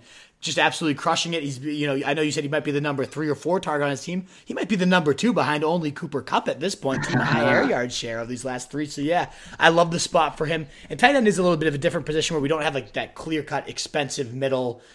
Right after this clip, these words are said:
Speaker 1: and low cost. So I, I like throwing him out there too. Um, Jimbo, who are you paying up for this week, or just, you know, middle to, to high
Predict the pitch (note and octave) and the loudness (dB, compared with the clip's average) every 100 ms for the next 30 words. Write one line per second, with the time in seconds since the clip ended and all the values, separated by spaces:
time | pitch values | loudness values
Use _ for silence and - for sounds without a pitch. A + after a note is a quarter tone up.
0 | - B2+ A#2+ D3 C#3+ - D3 C3 - D3 | -8 -6 2 4 4 2 2 2 0 0
1 | C3 C3 C#3 C#3+ C#3+ C3 D3+ C#3+ C3+ C#3 | 0 0 0 0 0 -2 -2 -2 0 0
2 | C#3 C3 C3+ C3 - - D3 C3+ - - | 0 -2 -2 -4 -4 -2 0 -2 -10 -14
3 | - C#3 C#3 A#3 F3+ C3 B3 C#4 A3+ F3 | -2 0 4 6 6 6 4 2 0 0
4 | D3+ B2+ A#2 - B2 A#2+ - C3+ C3 D3+ | 0 -2 -6 -8 -6 -6 -4 -4 0 0
5 | D3+ C#3 C#3 - D#3 - D#3 G3+ G#3 F3+ | 0 -2 -6 -4 -4 -4 4 6 6 4
6 | F3+ D#3 D3+ C3 C#3+ C3+ B2 | 2 0 -2 -2 -2 0 -2